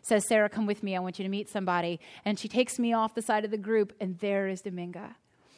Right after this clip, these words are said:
And she turns Dominga around. She goes, "Dominga, this is Pastor Sarah."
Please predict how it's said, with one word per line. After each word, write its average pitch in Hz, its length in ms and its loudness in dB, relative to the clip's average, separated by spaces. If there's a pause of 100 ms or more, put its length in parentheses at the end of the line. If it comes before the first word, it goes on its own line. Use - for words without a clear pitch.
(260)
And 214 220 2
she 220 100 -6
turns 254 300 2
Dominga 233 300 0
around. 214 420 2
She - 100 -14
goes, 214 160 0
"Dominga, 214 520 0 (340)
this 208 480 2
is 202 160 -4
Pastor 196 420 -8
Sarah." 175 460 -10